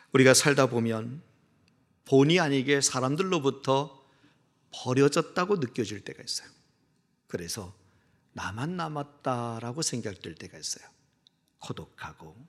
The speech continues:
외롭고 허전할 때. 우린 이때 하나님을 찾지요. "하나님, 도대체 어디 계십니까?"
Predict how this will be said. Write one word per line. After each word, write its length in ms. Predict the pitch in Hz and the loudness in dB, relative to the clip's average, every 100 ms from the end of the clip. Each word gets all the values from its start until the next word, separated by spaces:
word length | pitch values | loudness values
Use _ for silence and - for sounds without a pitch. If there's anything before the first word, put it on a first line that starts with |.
| _ - | _ -12
외롭고 720 | 110 95 87 _ - 180 220 _ _ _ _ _ _ - | -10 -10 -16 _ -8 -8 -10 _ _ _ _ _ _ -14
허전할 420 | 139 - 123 104 _ | -10 -10 -12 -18 _
때. 120 | - - _ _ _ _ _ _ _ _ _ _ _ _ _ _ - - | -20 -20 _ _ _ _ _ _ _ _ _ _ _ _ _ _ -20 0
우린 240 | 180 240 190 | 4 6 4
이때 560 | 135 - 110 110 165 - _ _ _ _ | 0 2 2 0 -10 -16 _ _ _ _
하나님을 440 | - - 220 214 165 | -12 -4 -2 0 -2
찾지요. 520 | - 170 - - - - _ _ _ _ _ - | -4 -8 -8 -10 -12 -20 _ _ _ _ _ -12
"하나님, 280 | - 165 170 | -4 -2 -2
도대체 420 | - 208 208 - | 2 2 2 -2
어디 200 | 120 120 | 0 2
계십니까?" 540 | 139 113 82 73 - | 0 -2 -6 -16 -20